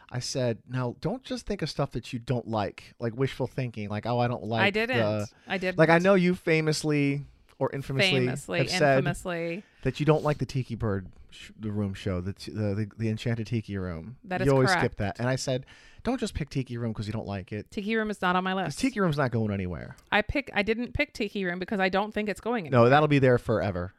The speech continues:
Speaker 2: I picked only things that I think are gonna go away. And I picked one thing, and I told you to do this too. I picked one thing that is a bold prediction,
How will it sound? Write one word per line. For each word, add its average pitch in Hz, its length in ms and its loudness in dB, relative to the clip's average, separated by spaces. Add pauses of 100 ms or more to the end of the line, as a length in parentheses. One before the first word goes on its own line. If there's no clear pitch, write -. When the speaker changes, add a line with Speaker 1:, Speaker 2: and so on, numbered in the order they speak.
(120)
Speaker 2:
I 190 220 4
picked 233 400 -4
only 214 280 -4
things 220 280 -6
that 175 80 -2
I 170 80 0
think 185 200 -6
are 175 80 0
gonna 170 180 -2
go 175 160 -2
away. 165 400 -2 (380)
And 180 640 0 (200)
I 185 120 0
picked - 280 -6 (260)
one 220 400 0
thing, 175 360 -4
and 175 100 -4
I 180 60 -4
told 185 320 -4
you 185 100 2
to 180 80 -2
do 170 160 -2
this 165 180 -4
too. 208 280 0
I 175 80 2
picked 226 240 -6
one 208 280 0
thing 180 440 -2
that 170 320 -2 (180)
is 190 160 -6
a 175 80 -4
bold 190 340 0
prediction, 175 720 -2